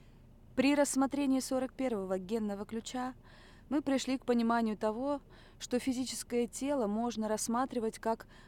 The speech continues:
голографическое отражение Вселенной, источником которой и является этот генный ключ. Распространив эту модель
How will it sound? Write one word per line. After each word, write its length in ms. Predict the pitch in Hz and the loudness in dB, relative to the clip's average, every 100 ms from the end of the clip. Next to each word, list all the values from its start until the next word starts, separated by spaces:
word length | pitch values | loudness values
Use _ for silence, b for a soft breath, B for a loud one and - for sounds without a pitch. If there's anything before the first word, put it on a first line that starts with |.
| - | -4
голографическое 1040 | 214 254 240 240 - 202 233 - - 233 | 0 2 2 -2 -4 -8 -8 -6 -4 -4
отражение 560 | 196 196 196 190 226 226 | -4 -2 -2 -2 -4 -4
Вселенной, 640 | - 247 202 165 151 143 - B B B | -4 -4 -4 -4 -8 -12 -18 B B B
источником 720 | - - 185 196 185 - 180 | -6 -2 -2 -2 -6 -6 -8
которой 560 | 175 180 214 254 285 262 | -6 -6 -4 -4 -4 -6
и 60 | 254 | -6
является 540 | 240 190 202 226 240 | -4 -4 -4 -6 -8
этот 260 | - 196 202 | -10 -8 -8
генный 320 | 185 185 196 | -6 -6 -6
ключ. 380 | - 175 - - - - - - - B B B B B - | -10 -14 -16 -20 -20 -20 -20 -20 -20 B B B B B -2
Распространив 840 | 240 - 285 277 285 285 294 - | 0 0 0 -2 0 2 2 2
эту 220 | 233 220 | -4 -2
модель 420 | 214 226 233 214 | -2 -2 -2 -2